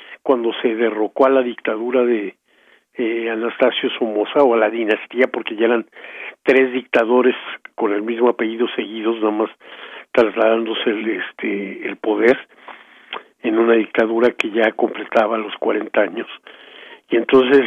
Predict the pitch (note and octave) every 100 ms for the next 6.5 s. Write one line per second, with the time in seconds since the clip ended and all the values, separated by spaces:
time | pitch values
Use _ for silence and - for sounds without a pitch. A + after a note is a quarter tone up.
0 | B2 C3 A#2 A2+ A2 G#2+ - _ _ _
1 | _ - C3 B2+ C#3 D3+ C#3+ D3+ F3 F3+
2 | - D3 F#3 - F3+ C#3+ C3 A#2+ A#2 A2+
3 | A2 - A#2 B2+ - B2 A2 F#2+ - -
4 | - - - - - E3+ F3 F#3+ - D#3+
5 | A3 A3+ G#3 E3 A#3+ - G3 F3 D3+ C3+
6 | B2+ B2+ B2 D#3 E3+